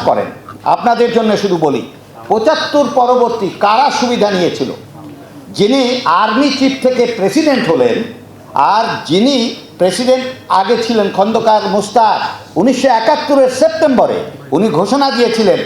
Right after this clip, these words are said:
পাকিস্তানের সাথে কনফেডারেশন করতে উনি পাকিস্তানে যাচ্ছেন।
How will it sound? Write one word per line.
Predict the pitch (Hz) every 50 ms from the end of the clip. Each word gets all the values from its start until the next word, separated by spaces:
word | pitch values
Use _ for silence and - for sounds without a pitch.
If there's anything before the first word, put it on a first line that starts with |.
| - - - - -
পাকিস্তানের | - 175 175 190 196 - - 202 202 175 -
সাথে | - 190 202 180 -
কনফেডারেশন | 185 185 185 156 151 175 190 196 190 - - 220 202 -
করতে | - 175 165 - 175
উনি | 160 151 156 139 139 131 - -
পাকিস্তানে | 151 156 - 175 143 - - 175 139 131 120
যাচ্ছেন। | 107 113 113 - - 110 98